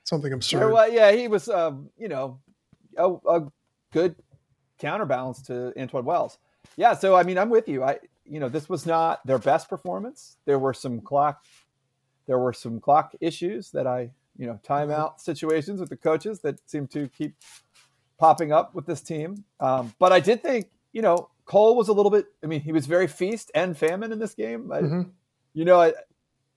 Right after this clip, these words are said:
Speaker 2: it was weird. It was, you know, well below his normal, like, seventy, eighty percent completion percentage. I think he was, like, a fifty percent game.
Speaker 1: Yeah.
Speaker 2: But he hit a bunch of bombs, <laughs> right? I mean,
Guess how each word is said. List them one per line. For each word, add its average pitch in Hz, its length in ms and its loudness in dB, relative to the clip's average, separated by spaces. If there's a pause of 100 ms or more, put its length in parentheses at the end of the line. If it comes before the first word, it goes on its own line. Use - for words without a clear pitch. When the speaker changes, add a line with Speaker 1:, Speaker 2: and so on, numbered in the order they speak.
(120)
Speaker 2:
it 160 120 -12
was 143 140 -12
weird. 175 200 -6
It 143 40 -6
was, - 220 -16 (580)
you 147 80 -12
know, 131 60 -8
well 208 240 6
below 175 300 2
his 139 160 -4
normal, 143 360 -6
like, 127 180 -10
seventy, 131 380 -4
eighty 131 260 -4
percent 120 380 -8 (200)
completion 147 440 -6
percentage. 101 460 -14
I 113 40 -18
think 120 140 -14
he 123 80 -10
was, 110 160 -12
like, 110 140 -10
a 120 40 -16
fifty 131 300 -10
percent 120 400 -14
game. 117 320 -12 (420)
Speaker 1:
Yeah. 156 180 -4
Speaker 2:
But 165 140 6
he 156 100 4
hit 208 280 0 (840)
a 139 60 2
bunch 170 320 2
of 110 160 -6
bombs, 151 600 2
<laughs> - 80 -12
right? 202 360 0 (420)
I 160 80 2
mean, 147 380 0